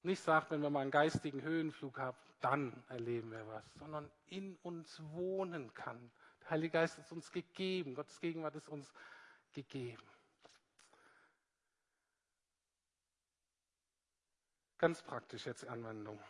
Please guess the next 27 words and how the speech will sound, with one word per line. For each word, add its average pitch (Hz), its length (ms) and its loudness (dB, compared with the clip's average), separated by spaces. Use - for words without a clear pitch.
Was 147 180 -6
bedeutet 120 540 -2
das? - 460 -6
Was - 100 -20
bedeutet 131 420 -4
das 123 140 -2
jetzt 123 200 -4
für 135 180 -4
uns? 135 460 -2
Wie 131 80 -14
können 123 240 -8
wir 120 80 -8
darauf 117 340 -6
reagieren? 117 520 -4
Wie 117 120 -10
wir, 123 160 -6
überwinden 123 480 -4
wir 113 120 -6
unsere 117 320 -8
Ängste 117 360 -6
oder 110 140 -10
wie 107 40 -12
können 131 220 -12
wir 113 80 -6
da 107 140 -8
anfangen? - 1160 -12
Erstens, 185 800 4